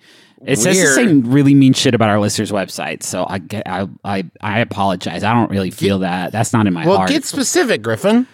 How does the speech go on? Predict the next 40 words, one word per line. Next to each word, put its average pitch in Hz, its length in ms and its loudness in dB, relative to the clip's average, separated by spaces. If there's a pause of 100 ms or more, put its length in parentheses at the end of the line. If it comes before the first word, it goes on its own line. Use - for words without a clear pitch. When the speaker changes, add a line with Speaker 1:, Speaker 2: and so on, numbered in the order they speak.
(120)
Speaker 2:
What 185 100 0
are 220 60 4
some 226 160 0
bad 202 300 -2
things 202 200 0
about 190 180 -2
their 180 100 -4
websites? 165 720 -4
Speaker 1:
Uh, 139 140 -2
well, 165 300 2
Ricky, 165 380 2
you 180 260 2
got 180 200 2
a 170 40 4
website, 147 720 2
um, 110 600 0
that's, 113 580 -4
uh, 107 320 -2 (100)
just - 260 -6 (120)
all 123 260 2
about 107 580 2
your, 104 420 -4
uh, 107 420 -8
windsurfing 113 1040 2
and, 101 640 0 (300)
uh, 104 320 0 (100)
that 101 300 0
one 117 280 2
picture. 107 640 -2
It's 135 220 0
not, 202 260 2
there's 220 180 2
not 254 200 4
even 247 160 4
a 233 60 2
picture 247 420 0
of 220 80 0
windsurfing 247 840 4
on 277 300 6
it. 143 300 2